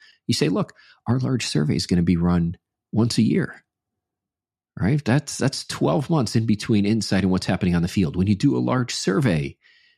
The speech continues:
you have a lot of data and you try to standard or, standardize around a set of questions that you can measure progress year over year.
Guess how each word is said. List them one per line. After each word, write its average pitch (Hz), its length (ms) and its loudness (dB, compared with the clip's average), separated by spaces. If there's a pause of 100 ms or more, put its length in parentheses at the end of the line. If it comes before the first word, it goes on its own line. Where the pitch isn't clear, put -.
(180)
you 113 100 4
have 113 120 2
a 117 40 2
lot 110 240 0
of 101 80 0
data 98 220 2
and 101 80 2
you 95 60 0
try - 180 -2
to 90 80 0
standard 90 440 0
or, 90 220 2
standardize 90 680 0
around 85 240 2
a 76 60 0
set 85 260 -2
of - 100 -6
questions - 560 -2
that 76 260 0
you 92 140 -4
can 82 160 0
measure 85 320 0
progress 76 540 -4
year 80 160 0
over 90 160 2
year. 143 340 0